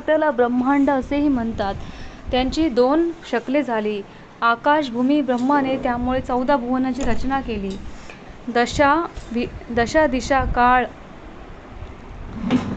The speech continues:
मन, बुद्धी, वाणी, कामादी षड विकार उत्पन्न केले. मग त्या सृष्टीची विस्मृत रचना करण्याची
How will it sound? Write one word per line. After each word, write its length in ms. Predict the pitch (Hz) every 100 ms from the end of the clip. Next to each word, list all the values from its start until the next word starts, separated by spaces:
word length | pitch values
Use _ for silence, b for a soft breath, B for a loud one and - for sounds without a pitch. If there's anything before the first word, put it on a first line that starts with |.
| -
मन, 220 | 254 285 330
बुद्धी, 440 | 254 262 220 294
वाणी, 380 | 247 226 247 269
कामादी 580 | 247 226 233 262 254 233
षड 240 | 269 294
विकार 380 | 262 247 262 262
उत्पन्न 480 | 240 - 277 285 302
केले. 340 | 240 202 208
मग 260 | 240 302 330 330 B B B -
त्या 120 | 285
सृष्टीची 480 | 277 277 - 294 294
विस्मृत 460 | 247 240 277 302 311
रचना 400 | 254 233 247 254
करण्याची 800 | 247 240 254 247 - 269 320